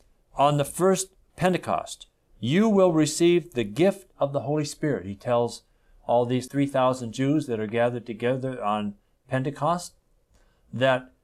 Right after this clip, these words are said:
if they believe in Jesus Christ and repent and are baptized, they will receive the gift of the Holy Spirit.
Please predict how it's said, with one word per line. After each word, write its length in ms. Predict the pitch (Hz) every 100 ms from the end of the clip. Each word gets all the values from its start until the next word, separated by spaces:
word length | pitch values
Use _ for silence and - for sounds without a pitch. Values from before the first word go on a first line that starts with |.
| -
if 180 | 127 127
they 260 | 143 143
believe 420 | 139 123 131 196 185
in 100 | 160
Jesus 340 | 165 139 139
Christ 460 | - 135 131 131 _
and 260 | 113 110 107 -
repent 540 | 120 127 - 165 160 _ -
and 140 | 120
are 140 | 113
baptized, 800 | 104 123 117 - 147 120 117 - _ _ _
they 160 | 131 160
will 100 | 151
receive 520 | 143 147 - 185 139
the 100 | 120
gift 720 | 110 - 226 - - _ - _ -
of 180 | 101 92
the 80 |
Holy 200 | 92 113
Spirit. 440 | 113 - 104 78